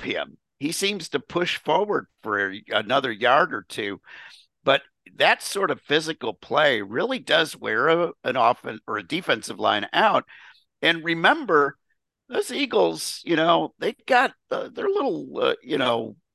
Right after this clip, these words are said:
a little older. Um, and so I think they wore down as the game wore on. Plus, I think the, uh, the Eagles, they never seemed to get a, get a good grip on the field, of all things. They were having troubles with their footwork, and,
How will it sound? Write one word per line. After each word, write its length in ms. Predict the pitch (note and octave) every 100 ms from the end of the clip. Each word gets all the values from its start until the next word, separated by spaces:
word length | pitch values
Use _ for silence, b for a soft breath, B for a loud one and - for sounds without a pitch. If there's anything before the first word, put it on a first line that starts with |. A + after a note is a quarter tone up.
| -
a 20 |
little 180 | E3 A#3
older. 560 | G#3 C#4 C#4 D#3+ - - - _
Um, 600 | B2+ B2+ A#2 A2+ G#2+ G#2+ -
and 180 | - D3
so 380 | - F#3+ E3+ F#3
I 140 | E3+
think 220 | C4+ F#4 C#4
they 100 | A3+
wore 300 | D#3+ F#3+ F#3
down 320 | D3 D#3 C#3+
as 140 | G#2+
the 60 | -
game 300 | G#2+ A#2 A2+
wore 220 | A2 A2+
on. 160 | B2 A#2+ B B B -
Plus, 240 | C#4+ D4
I 120 | G#3
think 240 | F#3+ A3 G3+ -
the, 320 | D3+ B2+ A#2+
uh, 320 | A2 A2+ A2 -
the 200 | A2 -
Eagles, 440 | B3 G#3+ - - - - B B
they 80 | G#3
never 260 | B3 D4+ D4
seemed 460 | - B3+ B3+ -
to 80 | G#3
get 240 | - G#3 F#3+
a, 120 | - _ -
get 160 | F3+ F3+
a 40 |
good 300 | - G3 C#3 -
grip 400 | - - C4 A3+
on 220 | G#3 D#3+
the 80 | C3+
field, 640 | - A3 B3+ E4 G3 G#3
of 120 | G2+
all 200 | A2 G#2+
things. 400 | - - F#2+ F#2
They 120 | - A3
were 140 | A#3+
having 340 | - D3+ A#2
troubles 520 | G#2+ - D#3+ F3+ C#3+ -
with 180 | C3+
their 160 | - A2
footwork, 800 | - - F3+ - A2 G#2+ G2+ _ B B B B
and, 280 | B2+ C3+